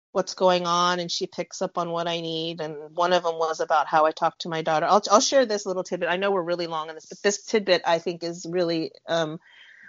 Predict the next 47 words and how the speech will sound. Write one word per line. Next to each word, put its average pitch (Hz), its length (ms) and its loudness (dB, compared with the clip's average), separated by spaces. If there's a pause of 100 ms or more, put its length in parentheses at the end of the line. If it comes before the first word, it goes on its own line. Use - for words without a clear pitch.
(180)
so - 160 8
I 226 120 10
work 269 300 6
with, 220 340 2
you 208 160 -2
know, 175 480 -2
many 196 420 -2
people, 180 320 -6
and 175 160 0
I 190 140 0
am 190 160 -4
a 180 60 -4
situational 170 720 -8
ma-, 160 120 -8 (120)
per-, - 120 -4
manager 170 480 0
where 160 120 2
I 170 200 4
know 175 140 -4
your 175 160 -4
personality 165 640 -6
and 160 80 -4
what 160 140 -6
you 165 120 -10
need, 156 260 -8
and 160 140 -2
I 160 220 -2 (260)
am 170 140 -4
not 165 160 2
a 165 60 2
one 156 200 -2
size 160 260 -6
fits - 260 -12
all. 147 200 4
I 160 80 2
know 170 340 2
this, 147 280 -4
and 165 100 -6
I, 160 40 -2
it 160 200 -8 (160)
goes 180 240 2
with 185 100 -6
friends 156 440 -2
and 160 100 -2
whatnot. 156 360 0
But - 180 -6
then 175 180 2